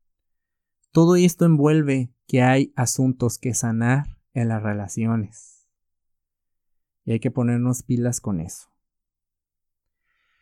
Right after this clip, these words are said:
Te recuerdo que los horóscopos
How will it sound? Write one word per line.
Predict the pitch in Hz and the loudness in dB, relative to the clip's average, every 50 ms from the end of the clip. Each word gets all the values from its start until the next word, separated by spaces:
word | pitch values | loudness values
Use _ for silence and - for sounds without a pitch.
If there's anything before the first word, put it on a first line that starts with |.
| _ _ _ _ _ _ _ _ _ | _ _ _ _ _ _ _ _ _
Te | - 127 | 2 2
recuerdo | 123 - - 143 135 143 151 156 | 4 4 6 6 6 6 6 4
que | - 151 139 131 131 127 123 123 123 - - _ | 4 4 4 4 4 4 4 4 2 0 -2 _
los | - 135 127 123 - - | -2 0 0 2 2 2
horóscopos | 123 131 156 160 - 185 185 - 220 233 254 254 - - - - | 2 2 2 2 0 -4 -2 0 0 -2 -2 -4 -8 -16 -20 -20